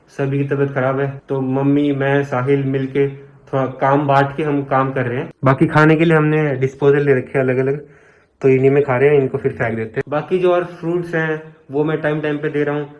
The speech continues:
पूरी family को। तीन time doctor ने बोला है कि भर भर के fruit दो, सब्जियाँ दो, तो सब कुछ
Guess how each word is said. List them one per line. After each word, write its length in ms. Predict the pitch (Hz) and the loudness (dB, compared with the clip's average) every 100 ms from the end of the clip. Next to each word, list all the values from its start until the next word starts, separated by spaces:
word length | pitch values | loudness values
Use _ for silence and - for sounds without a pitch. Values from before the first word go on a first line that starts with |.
| - _ - | -20 _ -6
पूरी 160 | 151 | -6
family 360 | 151 135 135 143 | -4 -4 -4 -6
को। 460 | 147 160 160 - - | -6 -10 -10 -16 -6
तीन 220 | 151 156 | -4 -2
time 240 | 151 151 | -2 -4
doctor 260 | 143 135 135 | -4 -6 -8
ने 120 | 147 | -6
बोला 240 | 135 131 143 | -4 -4 -6
है 180 | - - _ _ _ | -10 -20 _ _ _
कि 140 | 135 135 131 127 | -10 -10 -12 -10
भर 180 | 139 | -8
भर 160 | 139 151 | -6 -6
के 100 | 151 | -6
fruit 360 | - 143 143 - | -6 -6 -6 -4
दो, 360 | 139 143 - - _ - | -4 -4 -10 -20 _ -12
सब्जियाँ 400 | 131 127 147 147 | -12 -6 -4 -4
दो, 140 | 143 147 | -4 -6
तो 300 | - - 135 | -10 -20 -14
सब 260 | 151 - | -12 -10
कुछ 180 | 165 156 | -10 -12